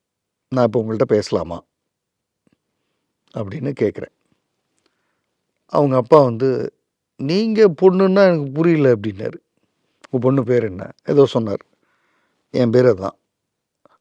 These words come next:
"உங்க பொண்ணுக்கு வயசு என்ன?" சொன்னாரு. "என், இதான் என் வயசு தான். இப்ப நான் பேசுறேன், நான் பேசுற கேள்வி,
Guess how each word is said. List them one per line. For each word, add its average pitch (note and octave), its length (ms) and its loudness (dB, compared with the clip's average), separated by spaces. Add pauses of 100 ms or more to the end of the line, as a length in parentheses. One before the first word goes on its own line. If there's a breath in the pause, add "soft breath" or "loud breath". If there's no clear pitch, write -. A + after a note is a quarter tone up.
(160)
"உங்க B2+ 100 -4
பொண்ணுக்கு B2+ 300 -2
வயசு A2+ 240 -6
என்ன?" E2 160 -16 (420)
சொன்னாரு. A2 400 -6 (440)
"என், A#2 280 0
இதான் B2 340 2
என் A2 160 -6
வயசு G#2+ 280 -6
தான். F2+ 200 -10 (640)
இப்ப - 140 -6
நான் G#2+ 220 -4
பேசுறேன், D#3 460 4
நான் B2 160 -4
பேசுற D3+ 380 2
கேள்வி, D3+ 340 -2